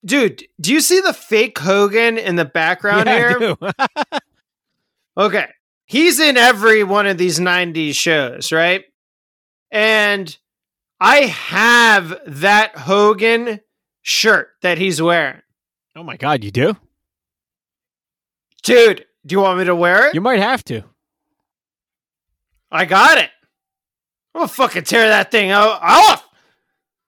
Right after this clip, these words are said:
Speaker 1: Go crazy.
Speaker 2: Undertaker's doing pretty good here. Wearing Hogan down.
Speaker 1: He does. He, he's got the claw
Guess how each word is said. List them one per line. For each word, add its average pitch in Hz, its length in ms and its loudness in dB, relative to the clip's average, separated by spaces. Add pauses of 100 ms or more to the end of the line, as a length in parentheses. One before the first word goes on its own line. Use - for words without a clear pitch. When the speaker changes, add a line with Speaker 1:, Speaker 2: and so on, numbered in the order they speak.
(800)
Speaker 1:
Go 226 140 0
crazy. 311 520 4
Speaker 2:
Undertaker's 359 600 0
doing 226 160 0
pretty 165 240 0
good 214 180 0
here. 190 360 -6 (1700)
Wearing 175 340 0
Hogan 170 320 -2
down. 160 320 -2 (400)
Speaker 1:
He 185 160 -10
does. 185 300 -2
He, 196 160 -6 (580)
he's 185 180 -4
got 220 280 0
the 262 80 -4
claw 226 480 2